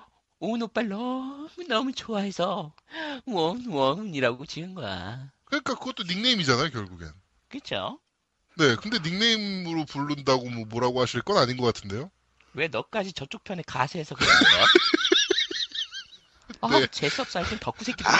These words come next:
Speaker 1: 말을
Speaker 2: 알겠습니다.
Speaker 1: 듣으면 안 돼.
Speaker 2: 알겠습니다.
Speaker 1: 네.
Speaker 2: 자, 그러면은,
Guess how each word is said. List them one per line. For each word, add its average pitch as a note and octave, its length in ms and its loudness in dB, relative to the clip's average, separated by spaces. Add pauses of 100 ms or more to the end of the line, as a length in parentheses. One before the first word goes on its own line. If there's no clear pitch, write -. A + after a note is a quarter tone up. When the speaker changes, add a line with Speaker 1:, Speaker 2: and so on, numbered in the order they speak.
(800)
Speaker 1:
말을 F#3 220 10
Speaker 2:
알겠습니다. F3 180 8
Speaker 1:
듣으면 F4+ 200 4
안 B2+ 140 0
돼. B2 300 2 (220)
Speaker 2:
알겠습니다. B2+ 1300 4 (420)
Speaker 1:
네. F#2 80 -6
Speaker 2:
자, E3+ 540 8
그러면은, A3+ 420 2